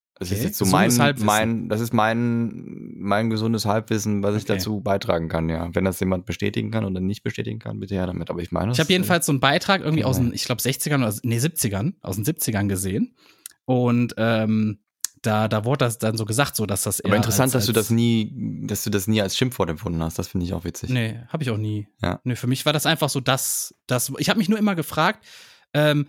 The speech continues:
Speaker 2: als Kind zum Beispiel wusste ich, es gibt schwul und das heißt auch homosexuell, aber wenn Frauen, äh, sich auch, äh, lieben, dann ist das auch homosexuell. So, und deswegen hab ich mich immer gefragt, hä, wo ist denn das weibliche Wort dafür, ne?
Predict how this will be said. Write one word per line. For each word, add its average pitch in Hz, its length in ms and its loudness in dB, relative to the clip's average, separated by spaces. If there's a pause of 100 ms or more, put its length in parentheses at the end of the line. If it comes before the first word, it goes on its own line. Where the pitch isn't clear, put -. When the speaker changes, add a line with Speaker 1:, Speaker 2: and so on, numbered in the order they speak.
(160)
Speaker 2:
als 113 160 -2
Kind 175 200 0
zum 113 120 -2
Beispiel 104 360 -4
wusste 131 200 -2
ich, - 120 -8 (300)
es - 120 -4
gibt 127 180 -2
schwul 160 540 2 (340)
und 143 140 2
das - 180 0
heißt 131 220 0
auch 120 240 0
homosexuell, 120 840 0 (220)
aber 123 240 0
wenn 170 100 2
Frauen, 214 640 2 (300)
äh, 113 360 0
sich 107 240 -2
auch, 135 300 2
äh, 156 200 6
lieben, 202 320 2
dann 214 140 2
ist - 120 0
das - 180 -2
auch 151 240 2
homosexuell. - 760 -8 (240)
So, 110 140 -4
und 107 80 -2
deswegen 135 300 0
hab 151 80 2
ich 131 40 -2
mich 135 60 2
immer 135 100 4
gefragt, 107 240 -4
hä, 113 80 -2
wo 110 80 -4
ist 104 120 -2
denn 104 60 -2
das 95 120 -4
weibliche 170 480 0
Wort 92 180 -6
dafür, 92 340 -8
ne? 131 200 0